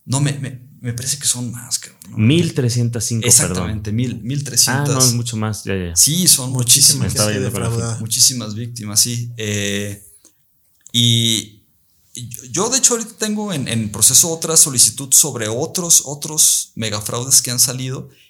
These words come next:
Speaker 1: y que no se han brindado datos muy, muy certeros, como para después poder hacer una, una comparativa más, más, más, más amplia. Eh, pero ahorita, por lo pronto, esos cuatro que son muy sonados,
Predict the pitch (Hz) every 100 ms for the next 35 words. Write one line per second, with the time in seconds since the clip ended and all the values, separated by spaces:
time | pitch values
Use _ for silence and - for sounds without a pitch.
0 | _ 110 110 120 123 165 151 143 139 131
1 | 135 131 131 127 123 120 123 117 120 117
2 | 127 123 131 135 208 - - _ _ _
3 | _ _ _ _ 110 107 104 95 98 -
4 | 127 127 123 131 - 135 135 131 117 117
5 | 117 120 107 - 90 113 110 107 107 -
6 | 104 107 104 - 107 104 - 107 113 127
7 | 120 123 - - _ _ _ _ _ 104
8 | 107 107 107 131 143 - 160 120 120 143
9 | 143 - 226 - 139 - - 127 139 151
10 | 160 - 160 151 160 214 -